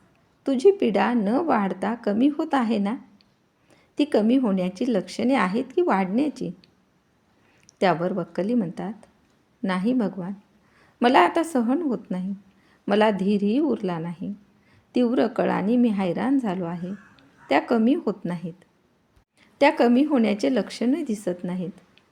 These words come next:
उलट वाढण्याचेच दिसतात." तेव्हा तथागत म्हणतात, "तुझ्या मनात काही संदेह आहे वक्कली, काही दुःख?" वक्कली म्हणतात,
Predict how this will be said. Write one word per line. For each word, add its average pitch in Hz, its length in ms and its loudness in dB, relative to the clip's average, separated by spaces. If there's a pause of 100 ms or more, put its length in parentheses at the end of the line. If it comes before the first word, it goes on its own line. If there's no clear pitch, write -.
(220)
उलट 214 340 2
वाढण्याचेच 196 800 0
दिसतात." 165 360 -8 (2000)
तेव्हा 202 240 0
तथागत 190 480 -6 (100)
म्हणतात, 202 280 -6 (720)
"तुझ्या 285 260 2
मनात 302 300 2 (120)
काही 254 200 2
संदेह 226 500 2
आहे 294 260 -2 (420)
वक्कली, 233 500 -2 (280)
काही 240 220 4
दुःख?" 220 380 -2 (1400)
वक्कली 190 400 2
म्हणतात, 190 400 -2